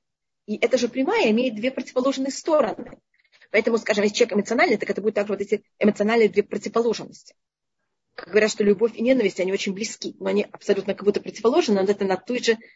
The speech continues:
эм, гнев и любовь — это две разные вещи. Видите,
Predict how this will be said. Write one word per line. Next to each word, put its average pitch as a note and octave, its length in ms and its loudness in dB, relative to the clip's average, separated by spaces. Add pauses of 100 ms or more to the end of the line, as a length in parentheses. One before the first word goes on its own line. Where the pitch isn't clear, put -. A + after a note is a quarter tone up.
(280)
эм, F3 280 -8
гнев A#3 400 4
и A#3 40 2
любовь — - 300 2
это G3 120 2
две F#3+ 140 4
разные G3 360 -2
вещи. - 600 -10 (2500)
Видите, G#3+ 420 -4